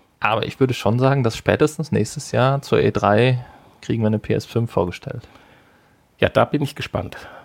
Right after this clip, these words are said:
Speaker 1: Ja.
Speaker 2: Das glaub ich noch nicht,
Speaker 1: Das
Speaker 2: aber
Speaker 1: glaubst du noch nicht? Dieses Jahr noch nicht, aber nächstes Jahr bin ich fest von überzeugt, dass eine P S fünf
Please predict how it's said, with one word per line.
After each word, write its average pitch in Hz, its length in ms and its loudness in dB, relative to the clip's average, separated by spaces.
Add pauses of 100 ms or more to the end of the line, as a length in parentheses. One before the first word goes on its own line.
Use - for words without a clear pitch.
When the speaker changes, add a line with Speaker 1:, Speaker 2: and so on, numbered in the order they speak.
(140)
Speaker 1:
Ja. 113 100 0
Speaker 2:
Das - 220 -2
glaub 110 300 2
ich - 220 -10
noch 90 120 -4
nicht, 139 280 -4
Speaker 1:
Das 165 80 -2
Speaker 2:
aber 151 140 4
Speaker 1:
glaubst 139 200 -2
du 160 40 0
noch 139 120 4
nicht? 156 200 0 (460)
Dieses 170 220 4
Jahr 143 140 6
noch 127 120 6
nicht, 175 220 2
aber 143 160 2
nächstes 139 400 -2
Jahr 123 360 0 (440)
bin 123 140 -8
ich - 340 -10 (960)
fest - 300 0
von 143 180 2
überzeugt, 131 540 2
dass - 180 -2
eine 113 220 0
P - 160 -4
S - 160 -2
fünf - 480 -2